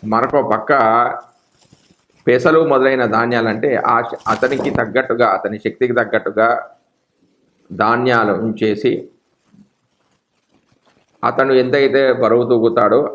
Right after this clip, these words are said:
అన్ని కేజీల యొక్క పెసలను ఒక పండితు-, పండితుడికి అంటే ఒక బ్రాహ్మడికి దానం చేస్తే బుధుడి యొక్క పీడా నివృత్తి అవుతుంది. బుధ దోషం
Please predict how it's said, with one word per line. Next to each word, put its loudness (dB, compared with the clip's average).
అన్ని 0
కేజీల 4
యొక్క -2
పెసలను 0
ఒక -6
పండితు-, -4
పండితుడికి -4
అంటే -6
ఒక -6
బ్రాహ్మడికి 0
దానం 0
చేస్తే 2
బుధుడి 2
యొక్క 4
పీడా 4
నివృత్తి 0
అవుతుంది. -4
బుధ 2
దోషం 2